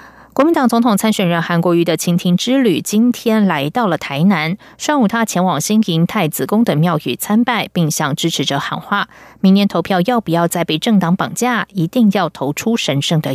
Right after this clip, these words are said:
一票。晚间韩国瑜将和国民党立委参选人合办造势晚会，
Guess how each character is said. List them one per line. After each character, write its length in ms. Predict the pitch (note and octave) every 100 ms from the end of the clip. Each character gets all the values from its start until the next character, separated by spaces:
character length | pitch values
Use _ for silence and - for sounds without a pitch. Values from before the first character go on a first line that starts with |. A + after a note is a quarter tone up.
| -
一 80 | B2
票。 340 | - E3 - - - - -
晚 140 | G#3+
间 160 | G#3+ D4
韩 160 | C4+ A#3
国 140 | G#3+
瑜 120 | G#3
将 180 | G#3+ G#3+
和 200 | G#3+ F3
国 100 | E3+
民 100 | F#3
党 180 | F3+ D#3+
立 80 | F3+
委 140 | D3+
参 220 | - G#3
选 160 | G3+ D3
人 160 | D3+
合 180 | D3+ D#3
办 200 | F3+ F3
造 220 | E3 F#3
势 200 | E3 -
晚 180 | D3+ C3
会， 320 | - A#3+ F3+